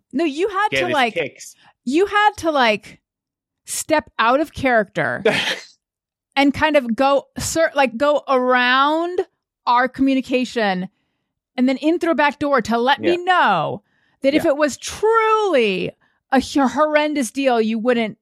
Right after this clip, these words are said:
Speaker 1: be talking about it on a podcast. And then you
Speaker 2: Right.
Speaker 1: zipped back into character.
Speaker 2: Right.
Speaker 1: Yeah.
Speaker 2: Yeah,
Speaker 1: Um,
Speaker 2: but it was,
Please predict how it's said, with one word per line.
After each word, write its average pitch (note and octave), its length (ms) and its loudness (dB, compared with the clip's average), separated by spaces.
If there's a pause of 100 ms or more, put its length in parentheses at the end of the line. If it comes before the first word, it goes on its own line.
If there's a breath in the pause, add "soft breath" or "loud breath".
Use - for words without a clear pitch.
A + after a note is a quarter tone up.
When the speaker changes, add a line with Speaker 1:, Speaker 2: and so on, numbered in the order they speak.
Speaker 1:
be G#3+ 140 -6
talking G#3+ 320 -2
about F#3+ 160 2
it F3 60 2
on E3+ 100 -2
a D3+ 40 -12
podcast. E3+ 600 -2 (200 loud breath)
And A#3+ 120 2
then D4+ 80 2
you C#4+ 120 2
Speaker 2:
Right. - 140 -2
Speaker 1:
zipped F#3+ 380 -2
back B3 260 0
into G#3+ 220 2
character. - 520 -4 (420)
Speaker 2:
Right. A2 280 -2 (380)
Speaker 1:
Yeah. - 140 -6 (600)
Speaker 2:
Yeah, A#3+ 340 2
Speaker 1:
Um, - 140 -6
Speaker 2:
but C#3 200 2
it C3+ 80 2
was, C3 240 -6